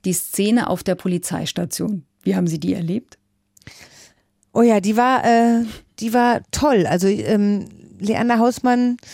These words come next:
Speaker 2: wenn er solche großen Szenen, die über den ganzen Tag gedreht werden, inszeniert, dann hat das doch immer etwas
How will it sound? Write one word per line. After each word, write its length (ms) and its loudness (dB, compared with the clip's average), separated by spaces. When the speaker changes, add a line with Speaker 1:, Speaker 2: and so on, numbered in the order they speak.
Speaker 2:
wenn 180 0
er 140 4
solche 260 0
großen 380 0
Szenen, 600 0
die 100 -8
über 120 0
den 120 0
ganzen 280 -2
Tag 440 -4
gedreht 420 -2
werden, 380 -2
inszeniert, 720 2
dann 140 2
hat 120 0
das 140 -2
doch 160 -2
immer 280 0
etwas 500 -2